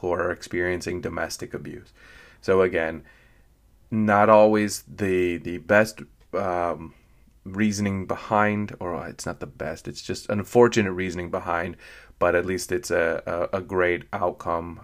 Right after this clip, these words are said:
and hopefully this helps and allows, um, these women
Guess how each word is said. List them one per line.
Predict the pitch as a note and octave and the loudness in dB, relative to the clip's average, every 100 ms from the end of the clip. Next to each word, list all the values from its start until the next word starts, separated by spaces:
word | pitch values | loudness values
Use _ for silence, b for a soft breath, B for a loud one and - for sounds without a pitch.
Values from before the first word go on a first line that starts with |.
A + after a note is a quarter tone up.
| - | -14
and | F2 D#2+ D#2+ | -10 -10 -2
hopefully | F2+ E2+ F2+ | -2 -2 -4
this | D#2+ E2+ - | -4 -6 0
helps | F2 - - - | 0 0 -4 -10
and | - E2+ | -6 -4
allows, | E2+ E2+ E2+ E2 D#2+ - B B B B B | -4 -2 -2 -2 -2 -8 B B B B B
um, | F2+ E2+ E2 - F2 - - | -4 -2 -4 -6 -10 -14 -10
these | F#2+ F2 | -6 -6
women | F2 F2+ F2 E2+ | -4 -4 -4 -6